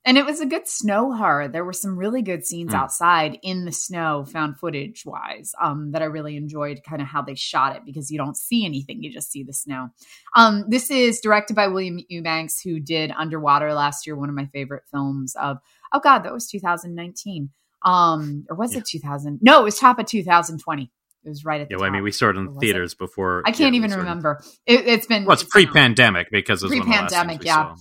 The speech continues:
Speaker 2: saw. Yeah.
Speaker 1: Um, and then also, uh, written by Chris Landon, who's a friend of the show. So, yeah, it was just a
Speaker 2: Yeah.
Speaker 1: good combo.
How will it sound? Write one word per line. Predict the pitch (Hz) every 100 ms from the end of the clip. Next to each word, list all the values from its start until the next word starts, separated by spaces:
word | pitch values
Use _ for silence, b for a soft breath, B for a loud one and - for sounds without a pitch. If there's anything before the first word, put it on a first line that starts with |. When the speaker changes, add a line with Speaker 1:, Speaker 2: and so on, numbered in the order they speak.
| - 92
Speaker 2:
saw. | 87 _ 214
Yeah. | 208 196
Speaker 1:
Um, | 190 185 -
and | 190 202 160
then | 196 202 214 208 208 202 -
also, | 196 196 226 196 196 190
uh, | - 180 170
written | 175 - 196 185
by | 175 170 170 170
Chris | 196 -
Landon, | 202 214 160 143 _ 196
who's | 175 160 147 135
a | 151 147 147 -
friend | 131
of | 135
the | 165
show. | 180 180
So, | 151 -
yeah, | 156 143 131
it |
was | 139 143
just | 139
a | 117
Speaker 2:
Yeah. | 85
Speaker 1:
good | 123
combo. | 143 139 135 143